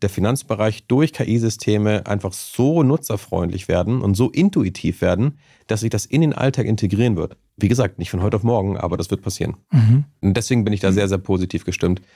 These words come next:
Speaker 1: dass es einen sehr positiven Effekt hat.
Speaker 2: Mhm. Was ich ja immer beobachtet habe, war, dass Emotionen natürlich auch so ein Punkt sind, ne? Also Leute investieren zum Beispiel bei Firmen, die sie kennen,
Speaker 1: Mhm.
Speaker 2: wo Freunde arbeiten.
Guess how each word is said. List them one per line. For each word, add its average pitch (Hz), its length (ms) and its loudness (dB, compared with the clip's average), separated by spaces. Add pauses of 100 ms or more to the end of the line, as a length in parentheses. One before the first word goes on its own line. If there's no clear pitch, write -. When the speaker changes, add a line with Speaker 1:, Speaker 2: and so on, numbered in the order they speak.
(160)
Speaker 1:
dass 90 120 0
es 87 140 -2
einen 90 80 0
sehr 90 140 0
positiven 87 460 0
Effekt - 340 -4
hat. - 280 -10
Speaker 2:
Mhm. 139 320 6
Was 156 220 -2
ich 156 160 -4
ja 170 60 4
immer 160 160 4
beobachtet 151 500 -2
habe, 143 160 -2
war, 147 100 0
dass - 220 -8
Emotionen 151 640 4
natürlich 143 340 0
auch 123 100 -2
so - 120 -2
ein 135 100 4
Punkt 135 320 0
sind, 123 220 2
ne? 147 80 4
Also 135 160 0
Leute 120 280 -2
investieren 131 380 0
zum 135 140 0
Beispiel 127 380 0
bei 127 200 -2
Firmen, 131 400 2
die 131 120 -6
sie 131 120 -4
kennen, 147 520 4
Speaker 1:
Mhm. 156 280 0
Speaker 2:
wo 156 60 -4
Freunde 127 420 0
arbeiten. 127 500 0